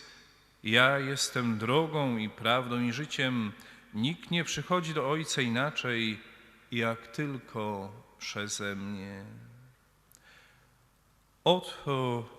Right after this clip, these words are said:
słowo Pańskie. Bracia i siostry w Chrystusie Panu,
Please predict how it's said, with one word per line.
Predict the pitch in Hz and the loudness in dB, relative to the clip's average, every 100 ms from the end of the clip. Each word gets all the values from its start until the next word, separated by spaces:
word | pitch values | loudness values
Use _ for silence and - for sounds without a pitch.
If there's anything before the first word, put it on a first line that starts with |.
| - - | -20 -6
słowo | - - - 143 160 127 107 | 0 2 4 4 4 2 -2
Pańskie. | - 98 95 90 107 - - 101 98 101 101 - - - - - - - - 160 165 160 151 156 - - - - - - _ _ _ - - - - - - - - _ _ _ _ _ _ _ _ _ _ _ _ - - - - _ _ _ - | 0 2 2 -2 -6 -6 -6 -4 -4 -6 -10 -14 -18 -20 -20 -20 -20 -20 -20 -20 -20 -20 -20 -20 -20 -20 -20 -20 -20 -20 _ _ _ -20 -20 -20 -20 -20 -20 -20 -20 _ _ _ _ _ _ _ _ _ _ _ _ -20 -20 -20 -20 _ _ _ 0
Bracia | 123 120 120 | 2 2 2
i | 113 | 2
siostry | - 127 - - 120 | 2 2 0 0 -2
w | - | 0
Chrystusie | 120 - 127 139 | -2 0 0 0
Panu, | - 160 156 135 117 104 | 4 4 6 4 2 0